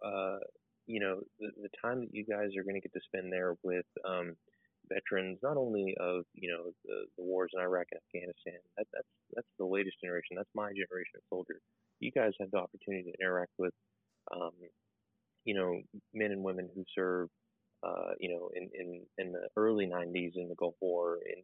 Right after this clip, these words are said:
in Vietnam, and, uh, I think even on Legion Night, there, there'll probably be some Korea or World War Two vets, and just getting that chance to interact with people who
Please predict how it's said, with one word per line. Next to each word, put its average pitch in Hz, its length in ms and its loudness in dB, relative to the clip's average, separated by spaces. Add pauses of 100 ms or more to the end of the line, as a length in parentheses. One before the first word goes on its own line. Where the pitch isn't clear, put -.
in 90 120 -6 (460)
Vietnam, 92 800 2 (380)
and, 87 220 -2
uh, 87 260 2
I 87 140 -2
think 104 220 0
even 95 180 0
on 90 180 0
Legion 98 280 0
Night, 90 200 2
there, 87 120 -2 (120)
there'll 95 160 2
probably 95 240 2
be 95 160 -2 (100)
some 92 360 -4 (120)
Korea 92 380 2
or 87 180 4
World 92 220 2
War 92 160 2 (100)
Two 95 160 0
vets, 87 320 -4
and - 120 -20
just 98 140 -8 (360)
getting 113 180 4
that 110 220 4
chance 104 240 0
to 101 80 -4
interact 92 380 2
with 90 100 -8
people 90 340 -4 (140)
who 92 300 0